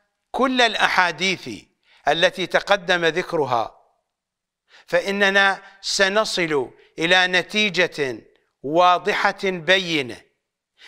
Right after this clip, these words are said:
من أن المجموعة الثالثة، والتي هي غير الصحابة وغير نساء النبي، القربى، هذه المجموعة لا يوجد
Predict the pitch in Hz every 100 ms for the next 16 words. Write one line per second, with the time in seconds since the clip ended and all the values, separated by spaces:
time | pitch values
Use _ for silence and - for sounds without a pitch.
0 | - 156 190 202 220 214 202 190 196 165
1 | 214 240 208 208 202 175 170 - 196 196
2 | 165 131 - 90 _ _ _ _ _ _
3 | _ - 147 170 180 185 190 170 214 190
4 | 139 - - _ 127 165 240 240 240 202
5 | - 196 190 190 190 180 190 190 - _
6 | _ _ _ 151 156 233 254 247 214 -
7 | 190 180 165 160 151 143 127 _ _ -
8 | 208 196 - 226 233 170 127 101 - _
9 | _ _ _ _ _ - 185 202 185 175
10 | 147 180 175 170 156 147 180 214 180 196
11 | - 202 202 214 262 _ _ _ _ _
12 | _ _ _ _ _ _ - - 143 165
13 | 160 214 180 190 175 190 180